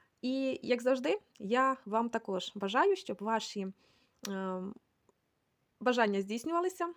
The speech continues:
щоб ви отриму-, отримували завжди, е, саме ті свої хотілочки, які ви дуже хочете до своїх колекцій,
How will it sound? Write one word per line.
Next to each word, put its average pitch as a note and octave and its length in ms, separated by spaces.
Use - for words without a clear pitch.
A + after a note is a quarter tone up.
щоб A3+ 240
ви A3+ 200
отриму-, G#3+ 520
отримували G3+ 600
завжди, G#3 400
е, G#3 240
саме G#3 320
ті G#3+ 260
свої G#3+ 240
хотілочки, C#4+ 720
які A3 260
ви G#3 80
дуже G3+ 200
хочете G3+ 360
до G3+ 180
своїх G#3 360
колекцій, D4+ 460